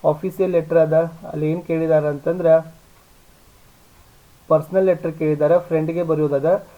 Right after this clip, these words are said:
"Historical importance around your own" ಅಂತ ಕೇಳಿದ್ದಾರೆ. ನೀವು ಅಂಜನಾ ಅಂಜನ್, ಟೆಂತ್ ಸ್ಟ್ಯಾಂಡರ್ಡ್, ಸಂಜೀವ್ ಹೈಸ್ಕೂಲ್, ನಂಜನಗೂಡು, ನಂಜನದುರ್ಗ ಅಂತ ನಿಮ್ಗೆ ಏನ್ ಮಾಡ್ಬೇಕಂದ್ರೆ ಇಮ್ಯಾಜಿನ್ ಮಾಡ್ಕೊಂಡಿದ್ದಾರೆ. So ಇದನ್ನ ನೀವು ಇಮ್ಯಾಜಿನ್ ಮಾಡಿ, ಫ್ರೆಂಡ್‌ಗೆ ಬರೀತಕ್ಕಂಥ ಪತ್ರ ಇದೆ, ಇದನ್ನು ಕೂಡ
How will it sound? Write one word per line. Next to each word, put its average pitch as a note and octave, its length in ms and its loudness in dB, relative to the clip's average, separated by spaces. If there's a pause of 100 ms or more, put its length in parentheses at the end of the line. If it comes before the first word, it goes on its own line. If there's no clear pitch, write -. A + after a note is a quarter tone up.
(300)
"Historical G3 600 2
importance E3+ 600 2
around D#3 500 0
your D#3 280 -2
own" D3+ 180 0
ಅಂತ C#3+ 140 -4
ಕೇಳಿದ್ದಾರೆ. D3 600 0
ನೀವು D#3 260 -2
ಅಂಜನಾ D3+ 440 0
ಅಂಜನ್, D3+ 580 -4 (400)
ಟೆಂತ್ D#3+ 220 -4
ಸ್ಟ್ಯಾಂಡರ್ಡ್, D3 520 -4
ಸಂಜೀವ್ D#3 340 -4
ಹೈಸ್ಕೂಲ್, D3 420 -4
ನಂಜನಗೂಡು, D3 840 -4 (1300)
ನಂಜನದುರ್ಗ D#3 600 -2
ಅಂತ D3 280 0 (300)
ನಿಮ್ಗೆ D3+ 300 -4
ಏನ್ D3+ 100 -2
ಮಾಡ್ಬೇಕಂದ್ರೆ D3+ 720 -2
ಇಮ್ಯಾಜಿನ್ D3 380 -4
ಮಾಡ್ಕೊಂಡಿದ್ದಾರೆ. C#3 760 -2 (420)
So E3 80 0
ಇದನ್ನ E3 200 2
ನೀವು D#3+ 180 0
ಇಮ್ಯಾಜಿನ್ D3 420 -4
ಮಾಡಿ, C#3+ 200 -2
ಫ್ರೆಂಡ್‌ಗೆ D#3+ 500 -6
ಬರೀತಕ್ಕಂಥ C#3 580 -6
ಪತ್ರ C3 340 -8
ಇದೆ, D#3+ 400 -2
ಇದನ್ನು C#3+ 340 -6
ಕೂಡ C#3+ 180 -4